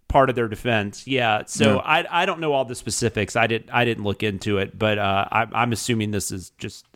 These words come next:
Speaker 1: uh, from what I, I read, it's loosely based or whatever.
Speaker 2: Mm-hmm.
Speaker 1: But, um,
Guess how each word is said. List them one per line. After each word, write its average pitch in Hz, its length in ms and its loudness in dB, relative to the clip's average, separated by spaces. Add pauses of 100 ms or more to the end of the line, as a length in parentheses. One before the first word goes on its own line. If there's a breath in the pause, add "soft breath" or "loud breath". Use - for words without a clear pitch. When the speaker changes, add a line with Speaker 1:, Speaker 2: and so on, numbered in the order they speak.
Speaker 1:
uh, 143 80 -2
from 170 180 -2
what 196 120 2
I, 185 60 2
I 143 220 0
read, 113 380 0
it's 107 200 -8
loosely 110 400 2
based 101 520 -2
or 101 180 -4 (100)
whatever. 98 420 -2 (340 soft breath)
Speaker 2:
Mm-hmm. 107 100 0
Speaker 1:
But, 190 380 0 (300)
um, 127 500 -2